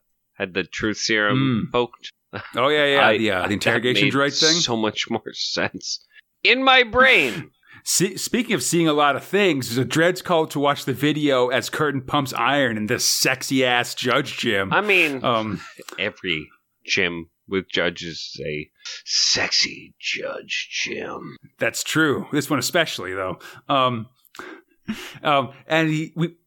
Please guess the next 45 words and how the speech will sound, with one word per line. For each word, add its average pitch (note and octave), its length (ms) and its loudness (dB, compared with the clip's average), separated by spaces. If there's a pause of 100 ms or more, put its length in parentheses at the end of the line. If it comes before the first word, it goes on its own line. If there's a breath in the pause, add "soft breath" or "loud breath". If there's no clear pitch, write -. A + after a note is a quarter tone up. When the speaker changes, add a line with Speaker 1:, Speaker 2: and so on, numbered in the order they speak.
(140)
Speaker 2:
he, E3 240 -4 (260)
we E3 80 2
see, F#3 360 2
um, C3 400 2
uh, C3 220 0
B-, B2 220 -2
Barry's D#3+ 300 2
having D3 200 0
a - 20 4
discussion C#3+ 460 0
with B2+ 120 -2
Mo C3 400 4
in B2+ 100 0
his A2 160 -2
head. E3 240 2
They're C3 120 2
both D#3+ 280 2
worried C#3+ 300 2
about B2+ 140 2
what B2 140 0
will A#2 100 2
happen C3+ 540 0 (240 loud breath)
once C#3+ 180 0
the C#3 80 -2
bosses B2+ 460 0
see A2+ 120 -6
the A2+ 100 -2
video, G3 540 2 (200 loud breath)
and F#3 120 2
they G#3+ 60 4
decide G3 340 2
it D#3 100 -6
might E3 180 2
be D3+ 100 -4
time C#3+ 280 -2
to C3 60 -2
blow C#3 380 4
M B2+ 160 2
C B2+ 220 0
one A#2+ 320 2
and A#2 100 0
head A#2+ 140 0
to G2 60 -4
South G#2+ 280 -2
America, C#3 640 2